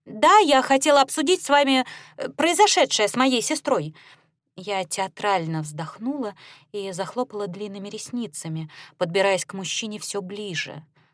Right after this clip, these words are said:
Пальцы легли на зачарованный браслет на моем запястье.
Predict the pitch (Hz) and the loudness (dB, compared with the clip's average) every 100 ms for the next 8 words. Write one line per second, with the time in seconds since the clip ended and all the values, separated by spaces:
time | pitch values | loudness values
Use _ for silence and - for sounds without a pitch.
0 | _ _ _ _ - 220 240 - - - | _ _ _ _ -4 -2 -2 -6 -12 -8
1 | 170 180 175 190 208 185 170 175 - 190 | -6 -6 -6 -6 -6 -8 -10 -10 -8 -6
2 | 175 170 160 170 - 208 233 220 190 185 | -6 -6 -8 -8 -10 -8 -10 -10 -10 -8
3 | 180 170 202 185 151 - - 156 | -8 -8 -8 -8 -10 -10 -16 -18